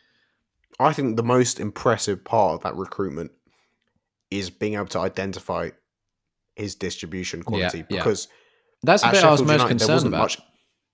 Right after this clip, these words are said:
Speaker 1: yeah, t-, at Sheffield United, there isn't, there wasn't much evidence to suggest he was a great passer, because basically was continuously going long and long and long, and, you know, long balls are a bit of a, you know, it's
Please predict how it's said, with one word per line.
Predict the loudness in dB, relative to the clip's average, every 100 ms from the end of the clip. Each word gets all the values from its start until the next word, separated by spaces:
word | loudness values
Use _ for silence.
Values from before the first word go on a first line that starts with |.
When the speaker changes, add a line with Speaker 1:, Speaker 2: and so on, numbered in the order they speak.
| _ _
Speaker 1:
yeah, | 2 2 2
t-, | -2 -2
at | 0
Sheffield | 0 0 2
United, | 4 4 0
there | -2
isn't, | -2 -4 -8 -12 -4
there | 0
wasn't | 2 2 -2
much | -2 -2 -2
evidence | -4 -2 -2 -4 -8
to | -8
suggest | -8 -6 -6 -8 -10
he | -10
was | -8 -8
a |
great | -4 -4 -4
passer, | -2 -2 -4 -10
because | -10 -10 -10 -14 _ _ _ _ _ _ _ _ _ _ _ -4
basically | -2 -2 -4 -6 -8
was | -6 -8
continuously | -10 -12 -10 -6 -6 -6 -6 -8
going | -6 -4 -4 -2
long | -2 -2
and | -6 -4
long | -4 -4
and | -6 -6
long, | -4 -6
and, | -10 -10 -8
you |
know, | -8 -8 -14 _ _ _ _ _
long | -4 -2
balls | -2 -2 -2
are | -4
a |
bit | -4 -4
of | -4
a, | -8 -8 _ _ _ _ _ _ _ _ -14 -14 _ _
you | -10
know, | -8 -12 _ _ _ _ _ _ _ _ _
it's | -16